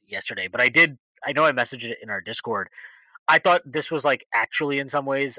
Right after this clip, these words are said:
probably the, the, the toughest matchup for Mitch because unlike Embiid, Jonas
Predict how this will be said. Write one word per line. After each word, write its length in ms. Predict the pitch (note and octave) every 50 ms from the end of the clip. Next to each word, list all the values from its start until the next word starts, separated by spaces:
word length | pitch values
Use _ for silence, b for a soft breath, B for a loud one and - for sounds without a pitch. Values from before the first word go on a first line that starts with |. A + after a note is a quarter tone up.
| - _ -
probably 460 | C3+ C3 A#2 A2 G#2+ B2 A#2+ A#2 A2+ F#2+ -
the, 100 | A#2+ G2+
the, 180 | - A2+ A2 - _ _
the 80 | - A2+
toughest 380 | - - B2 - - C#3 - D#3
matchup 300 | D3 D3 - E3 D#3 -
for 140 | E3+ F3
Mitch 260 | F3 F#3 F#3+ - - -
because 480 | D#3+ C#3+ - D3 C#3 C3 B2+ A#2 - - b b b b b b b b - F3
unlike 420 | E3+ F3 F3 F3+ F3 F3 - - - D3
Embiid, 540 | C#3+ C#3 B2 B2 A#2+ B2+ C3+ D3+ D3+ E3+ _ C3+
Jonas 540 | C3+ C#3+ D3+ E3 E3 E3+ D#3 - - -